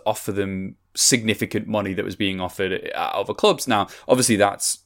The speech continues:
uh, you know, a, maybe a footballing issue on a larger scale that other clubs are, are willing to now throw more money at, at seventeen, eighteen-year-olds.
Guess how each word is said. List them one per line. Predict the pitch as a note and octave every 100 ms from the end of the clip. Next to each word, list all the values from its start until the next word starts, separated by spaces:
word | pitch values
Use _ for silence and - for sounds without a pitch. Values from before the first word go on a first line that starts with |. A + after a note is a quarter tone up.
| _ _ -
uh, | D#2
you | A#2+
know, | F#2
a, | F#2 - A2+
maybe | G#2+ G2
a | F#2
footballing | - - A2 G#2+
issue | G#2 A2
on | G2
a | F#2+
larger | G#2 A2 G#2
scale | - G2 F#2
that | F#2
other | G2 F#2+
clubs | - F#2+ E2+
are, | F#2
are | - F#2+
willing | F#2+ G2 F#2
to | F2+
now | F#2 F2+
throw | G2+ F2
more | F2+ F2
money | F#2 F#2 F2+
at, | -
at | G2+ - -
seventeen, | G#2 F#2 F2+ F#2+ F#2 F2+ - -
eighteen-year-olds. | - F#3+ C3+ C#3+ G#2 F#2+ -